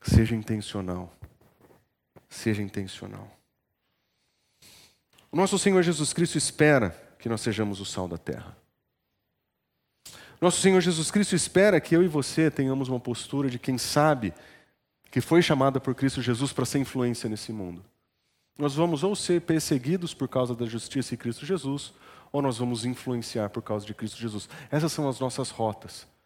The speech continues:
E se nós não estamos sendo martirizados no momento, essa é a hora de sermos influência nesse mundo. Nós temos as portas abertas pro testemunho individual.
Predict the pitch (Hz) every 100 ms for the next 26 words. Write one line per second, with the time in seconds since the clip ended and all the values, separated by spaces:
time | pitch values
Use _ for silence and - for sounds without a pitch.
0 | - - - 185 233 233 214 190 - 190
1 | 160 - 143 131 131 - 120 113 135 131
2 | 113 120 117 131 170 180 196 - 226 165
3 | 170 165 143 - 151 143 135 - 131 113
4 | 107 104 - 110 95 87 - _ _ _
5 | _ _ _ _ _ 127 - 180 160 -
6 | 170 170 151 135 120 120 120 - 113 -
7 | 113 120 113 117 101 - - - 185 196
8 | 185 160 160 160 143 127 110 82 - _